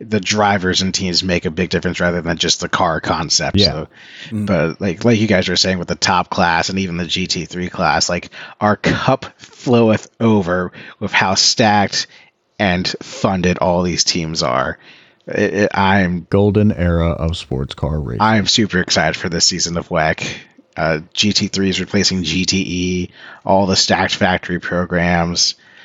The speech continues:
Speaker 1: all the stacked drivers. Matt Campbell's gonna win Le Mans, calling it now. <laughs> Like, I'm excited. You see, there's a new Mustang in there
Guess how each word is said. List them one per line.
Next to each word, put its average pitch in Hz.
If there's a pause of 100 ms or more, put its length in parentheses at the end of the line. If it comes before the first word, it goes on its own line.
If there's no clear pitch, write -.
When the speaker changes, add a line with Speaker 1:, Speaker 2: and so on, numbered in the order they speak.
(200)
Speaker 1:
all 90
the 87
stacked 90
drivers. 87 (640)
Matt -
Campbell's 87
gonna 90
win 87
Le 87
Mans, 90 (280)
calling 87
it 90
now. 123
<laughs> - (220)
Like, 90 (840)
I'm 113
excited. 104
You 104
see, 117
there's 110
a 110
new 120
Mustang 107
in 98
there 95